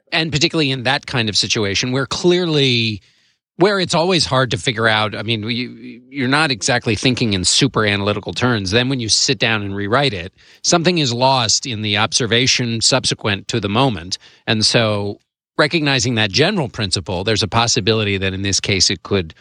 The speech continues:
it could rule. I guess it could be the other way as well. It might have been even worse than she describes from a purely passion standpoint. Again, leaving aside this question of consent and who said what when, there's a chance that it might be somewhat, um,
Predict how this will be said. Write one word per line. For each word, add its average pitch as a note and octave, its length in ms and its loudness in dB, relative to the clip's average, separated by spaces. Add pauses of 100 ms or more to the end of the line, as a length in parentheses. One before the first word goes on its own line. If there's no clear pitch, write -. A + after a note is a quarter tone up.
(480)
it G#2 160 -2
could F#2+ 240 0
rule. A2+ 260 2
I A2+ 100 -4
guess A2+ 180 2
it - 80 -2
could A2+ 240 0
be A2 80 2
the G2 120 4
other C#3+ 160 2
way F#2 180 -4
as F#2 120 -2
well. G2+ 380 0
It A#2+ 100 -10
might G#2+ 200 0
have F#2+ 100 -4
been G2+ 200 0
even A#2 340 0
worse B2+ 300 2
than G#2 160 -6
she - 160 -2
describes F#2 880 0 (400)
from G#2 320 0
a G2+ 80 0
purely A#2 380 0
passion B2 480 2
standpoint. E2+ 760 -2
Again, F#2 480 -2
leaving G#2 260 -2
aside F#2+ 360 2
this F2 120 -6
question F#2 360 -2
of D2+ 100 -12
consent F2 560 -2
and F2+ 300 -6
who A2 120 -2
said F#2 220 0
what F#2 240 -2
when, G2+ 400 -2 (360)
there's G2 200 0
a G2 80 0
chance B2+ 560 0
that F#2+ 160 0
it G#2 140 -4
might G2+ 240 -2
be F2+ 260 -2
somewhat, G2 600 0
um, F2+ 560 -2